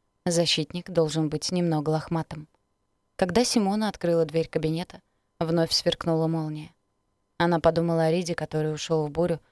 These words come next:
потому что кому-то нужна помощь. Она приехала к нему ради секса. Однако осталась, потому что начала узнавать, что он за человек.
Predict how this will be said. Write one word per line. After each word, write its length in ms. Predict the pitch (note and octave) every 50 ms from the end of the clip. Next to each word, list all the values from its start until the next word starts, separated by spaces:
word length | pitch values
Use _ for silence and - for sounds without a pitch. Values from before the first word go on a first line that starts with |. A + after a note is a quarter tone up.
| _ _ _ _ _ _
потому 320 | - F3+ - F3+ F3 E3+ D#3+
что 160 | - - D#3+
кому-то 360 | - E3 D#3+ D#3+ D#3 - F3
нужна 300 | F3 F3 E3 D3 D#3+ D#3
помощь. 480 | - - E3 D#3+ D#3 D3+ C#3+ - - - _ _ _ _ _ _ _ _ _
Она 240 | - F#3 F#3 G3+ A#3+
приехала 520 | A#3+ B3 A3+ F3 E3+ E3+ - - F3+ F3
к 100 | - -
нему 180 | F#3+ E3+ E3+ E3
ради 240 | D#3+ D#3+ D#3 - D#3+
секса. 440 | - - - D#3+ - - - E3+ - _ _ _ _ -
Однако 440 | G#3 G#3+ F3+ F#3+ G3+ F#3+ - G3 F3+
осталась, 480 | F3 - - - G3 G3 F#3 E3 -
потому 360 | - - E3 - E3+ E3+ E3+
что 180 | D#3+ - - F3+
начала 380 | E3+ E3 - - F3 E3+ E3 D#3+
узнавать, 560 | D#3 D3+ D#3 E3+ D#3+ D3+ E3 F3+ - - - _ _ _ _ _ -
что 240 | - - - F#3 E3
он 100 | E3 D#3+
за 120 | D3+ E3
человек. 520 | D#3+ - F3 E3+ E3+ E3 E3 D#3+ - -